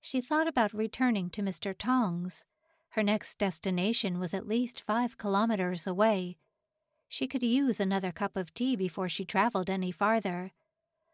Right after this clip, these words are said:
Why hadn't she accepted at least one of the old man's sacks of provisions? Didn't Jesus himself teach his disciples to eat what was set before them? It was still several hours before nightfall.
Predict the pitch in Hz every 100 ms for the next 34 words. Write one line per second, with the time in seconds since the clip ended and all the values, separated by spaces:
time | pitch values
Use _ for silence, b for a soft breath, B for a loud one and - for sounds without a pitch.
0 | _ _ - 208 233 285 254 277 269 240
1 | - 247 226 - 247 262 - 202 208 214
2 | 269 262 - 202 214 302 285 196 180 180
3 | 180 190 180 175 - 208 202 - 190 165
4 | - 180 190 175 180 180 185 - - _
5 | _ _ _ _ _ _ - 220 269 285
6 | 285 - - - 214 240 269 247 233 214
7 | 196 - 190 233 285 - - 240 240 247
8 | 202 - 214 - 214 214 247 240 262 -
9 | - 208 202 226 240 226 220 - 202 -
10 | 220 - 208 - 214 214 233 247 262 -
11 | _ _ _ _ _ _ _ _ _ _
12 | _ _ _ - 247 240 254 - - 269
13 | 269 262 262 233 226 214 202 190 180 175
14 | 202 - 208 190 185 180 - 185 175 180